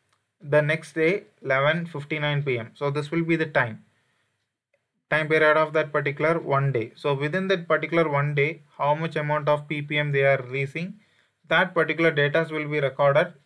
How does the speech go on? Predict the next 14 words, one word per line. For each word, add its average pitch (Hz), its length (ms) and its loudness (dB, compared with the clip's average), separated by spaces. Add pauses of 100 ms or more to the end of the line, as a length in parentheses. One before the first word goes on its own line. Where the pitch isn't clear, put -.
(440)
and 147 360 0
once 170 280 0
the 185 140 2
time 160 320 0
has 151 200 -2
been 151 200 -6
reached, 147 280 -8
means 180 300 -8
it 143 160 -6
automatically 143 680 -2
will 147 220 -4
send 139 260 -2
the 139 60 2
mail 143 280 -4